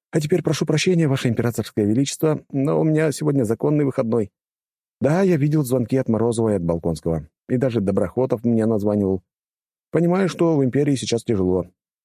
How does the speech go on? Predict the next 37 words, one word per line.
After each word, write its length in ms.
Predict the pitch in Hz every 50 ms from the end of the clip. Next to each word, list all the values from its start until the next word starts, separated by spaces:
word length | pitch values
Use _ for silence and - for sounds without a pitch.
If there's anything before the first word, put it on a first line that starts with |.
| _
Но 280 | - 82 95 110 131 156
один 280 | 170 170 180 196 185 156
день 200 | 170 196 180 156
погоды 360 | 185 175 156 175 170 170 180
не 100 | 180 165
сделает, 400 | 151 131 127 110 90 85 - -
а 60 | 98
мне 180 | 110 139 151 165
этот 240 | 160 - 143 127
день 240 | 120 143 135 131 123
нужен 340 | 113 127 139 135 147 135 110
для 100 | 104 101
того, 240 | - 104 113 135 127
чтобы 240 | - - 113 110 -
провести 400 | - 104 101 101 - - 123 131
его 180 | 127 123 120
со 120 | - - 101
своей 320 | - 107 107 113 131 127
семьей. 540 | - - 131 127 131 139 147 139 113 - - _ _ _ _ _ _ _ _ _ _ _ _ _ _ _ _ -
Так 140 | 170 156
что 140 | - - 190
без 160 | 170 175 165
обид, 300 | 185 165 170 175 160 - _ - -
я 320 | - 127 120 127 147 165 160
разговаривать 460 | 156 135 127 139 139 143 139 127 -
сегодня 340 | - 123 131 131 120 120 117
ни 120 | 107 95
с 80 | 87 -
кем 400 | - 120 120 110 - 67 69 - _
по 80 | 120
делам 260 | 92 95 104 110 110 101
не 80 | 85
буду. 280 | 76 73 73 71 69 - _ _ _ _ _ _ _ _ _ _ _ _ -
Ну 240 | 151 180 196 196
и 400 | 170 165 165 160 151 135 127 113
вышеперечисленным 840 | 98 101 120 143 135 - 131 143 135 127 - 135 120 127 127 123 120
господам 640 | 120 120 - 143 143 165 165 156 135 92 73 -